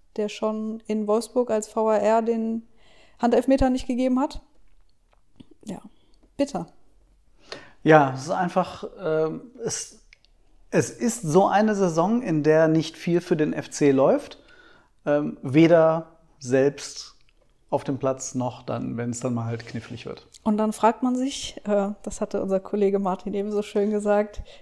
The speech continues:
Speaker 1: ist der Kölner Keller gegen Kölns Keller?
Speaker 2: Ja, muss man sich mal die Frage stellen. Vielleicht ist das sogar ein guter Titel für den heutigen Geistpod. Mal gucken.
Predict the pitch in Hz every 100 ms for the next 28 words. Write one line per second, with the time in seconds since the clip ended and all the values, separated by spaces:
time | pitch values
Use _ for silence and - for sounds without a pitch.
0 | - 262 - 254 240 - 214 220 233 226
1 | - 180 190 196 170 196 208 - 185 226
2 | - - 285 233 _ _ - - - -
3 | - _ _ - 262 - - _ _ -
4 | - - - 160 151 180 190 180 214 208
5 | 196 196 208 185 240 262 269 139 135 131
6 | 147 147 - - 147 147 139 147 143 151
7 | 147 175 175 139 139 131 123 127 131 123
8 | 147 233 - 110 - 127 190 196